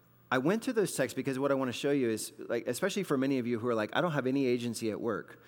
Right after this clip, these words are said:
Well, slaves in the ancient world, like, literally had no agency. They didn't have freedom. They are, they are bond slaves, okay?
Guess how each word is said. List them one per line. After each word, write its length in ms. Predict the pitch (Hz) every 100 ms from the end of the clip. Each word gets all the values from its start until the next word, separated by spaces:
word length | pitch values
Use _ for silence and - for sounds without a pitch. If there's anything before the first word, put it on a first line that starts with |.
| - -
Well, 180 | 127 123 - - -
slaves 420 | - 180 190 185
in 80 | 180
the 120 | 151
ancient 240 | 151 151
world, 260 | 127 131 120
like, 160 | 117 113 - - -
literally 500 | 117 127 143 180 165
had 180 | 131 117
no 120 | 107
agency. 580 | 95 87 90 - 60 - -
They 100 | 113
didn't 220 | 139 139
have 220 | 123 117
freedom. 640 | - - 156 123 82 82 -
They 80 | 117
are, 200 | 113 98 -
they 100 | 117
are 100 | 104
bond 640 | 92 - 127 139 147 131 131 - - _
slaves, 800 | - - 139 98 - - - - -
okay? 320 | 113 117 113